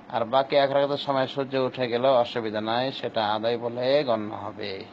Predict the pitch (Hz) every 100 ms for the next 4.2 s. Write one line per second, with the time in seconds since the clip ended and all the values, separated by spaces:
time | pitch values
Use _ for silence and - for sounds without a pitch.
0 | - - - - - - - - - -
1 | - - - 131 143 151 165 185 170 -
2 | 151 120 117 131 131 127 127 120 117 151
3 | 165 160 160 - 135 139 151 135 113 113
4 | 113 107